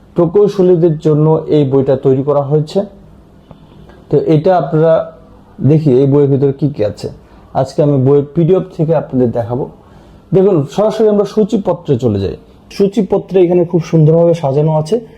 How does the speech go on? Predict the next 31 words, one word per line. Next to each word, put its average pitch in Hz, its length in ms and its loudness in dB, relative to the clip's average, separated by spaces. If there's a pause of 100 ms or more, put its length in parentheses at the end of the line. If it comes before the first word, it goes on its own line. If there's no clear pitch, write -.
(340)
প্রথমে 208 400 2 (520)
এই 165 80 4 (140)
ষোলোটা 190 400 0 (280)
জিনিস 151 320 2 (440)
খুবই 220 220 2 (100)
গুরুত্বপূর্ণ 120 560 -4 (720)
আমার 180 200 0 (120)
যেটা 147 240 2
দেখে 131 240 -2
মনে 127 160 2
হচ্ছে। 120 220 -6 (580)
এখানে 185 400 2 (360)
যে 151 80 4 (200)
জিনিসগুলো 196 500 2
দেওয়া 127 220 2
আছে - 180 -4 (220)
এগুলো 151 220 2 (160)
এর 151 140 2
আগে 143 120 -4 (100)
কোনো 147 120 -2 (100)
বইয়ে 131 260 2
দেওয়া 117 160 2 (120)
ছিল 131 140 -2 (120)
না, 165 60 0 (580)
এইভাবে 180 280 2 (100)
সাজিয়ে 151 380 0
দেওয়া 123 240 2
ছিল 107 120 -6 (100)
না। - 60 -14 (400)
যেমন 165 180 2 (100)
কংক্রিটের 160 460 0